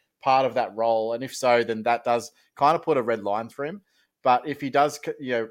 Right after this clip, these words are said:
play the exact same role that he did for six games last year, he averaged a hundred and seven in that role.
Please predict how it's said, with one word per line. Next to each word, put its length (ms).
play 200
the 160
exact 360
same 200
role 180
that 80
he 60
did 320
for 160
six 220
games 300
last 300
year, 120
he 120
averaged 300
a 60
hundred 280
and 100
seven 300
in 60
that 180
role. 360